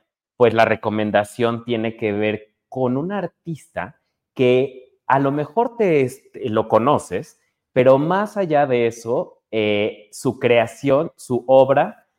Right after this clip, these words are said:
definitivamente la viviste, querido Julio. Se trata de un artista, em, que ha sido revalorado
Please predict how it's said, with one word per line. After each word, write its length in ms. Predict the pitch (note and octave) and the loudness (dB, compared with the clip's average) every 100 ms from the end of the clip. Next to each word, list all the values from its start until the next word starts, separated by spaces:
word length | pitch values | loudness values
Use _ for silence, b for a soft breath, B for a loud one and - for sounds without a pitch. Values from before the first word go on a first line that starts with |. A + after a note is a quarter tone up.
| _ | _
definitivamente 1400 | A2+ A2+ B2+ A2+ A2+ C3 C3 C3 B2+ - C#3+ D3+ - _ _ _ _ | -6 -4 -2 -4 0 2 2 0 -4 -2 -2 -2 -6 _ _ _ _
la 200 | C3 G#2 | -4 0
viviste, 640 | G2+ G2+ A#2 - - D#2 _ _ | 0 0 -2 -4 -10 -14 _ _
querido 300 | F2+ F#2+ F#2+ | -10 -8 -8
Julio. 420 | - G2+ E2 D#2 _ _ _ _ _ _ | -4 -4 -4 -12 _ _ _ _ _ _
Se 160 | - D#3+ | -2 0
trata 640 | A3 A3 - D#3 F#3+ - | 2 2 4 0 0 -8
de 320 | C#3 C3 B2+ - - _ | 0 2 2 -2 -18 _
un 200 | E3 F#3 | -2 0
artista, 840 | G#3 G3 D#3+ C3+ - - F#2 B2 _ _ _ _ _ - | 0 -2 -4 -6 -6 -4 -4 -6 _ _ _ _ _ -6
em, 720 | A#2+ A#2 A2+ A2+ A2 - _ | -2 0 -2 -4 -6 -12 _
que 500 | D3+ C3+ D3 - - - | -2 0 -2 -10 -6 0
ha 100 | E3+ | 0
sido 280 | G#3+ G#3+ | 0 -2
revalorado 840 | G3+ D#3 A#2 G#2+ G#2+ B2 G2 G2 | 2 4 4 6 6 6 4 0